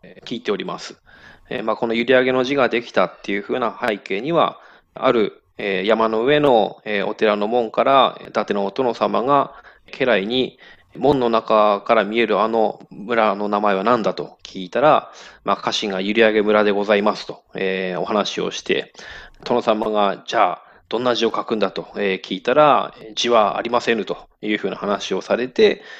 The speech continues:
えー、門の中から、えー、水が見えた、えー、場所にある村だから、これをもって百合というふうに名付けようというふうな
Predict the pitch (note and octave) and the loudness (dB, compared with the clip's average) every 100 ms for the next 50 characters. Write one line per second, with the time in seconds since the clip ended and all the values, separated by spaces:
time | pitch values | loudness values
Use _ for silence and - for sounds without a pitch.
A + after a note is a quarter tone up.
0 | - _ B2+ A2 G2+ A#2 G#2+ A2 C#3 D#3+ | -20 _ -2 0 2 0 0 -2 -2 0
1 | D3+ B2 F#2+ - A2 G2 G2+ A2 G2+ G#2 | 4 4 4 -2 -6 -4 -4 -4 -2 -2
2 | G2 G#2 F#2+ F#2+ - G#2+ G2+ G2+ B2+ C#3 | 0 0 2 -2 -2 -6 -2 0 0 2
3 | B2 B2+ G#2+ A#2 A2 G#2 C#3 D#3+ B2 - | 2 2 2 2 2 2 0 2 2 0
4 | - - _ - A2+ G#2+ G#2+ C#3 - F#2+ | -20 -20 _ -2 2 2 2 -4 -2 0
5 | G2+ F#2 - - - _ - _ _ _ | 0 -2 -6 -8 -20 _ -20 _ _ _
6 | A#2+ G#2+ G2+ G2+ G2+ G2+ F#2+ F#2+ E2+ - | -4 -2 -2 0 0 0 -2 -2 -2 -6
7 | G2 G2+ A#2 B2 | -6 -2 -2 -2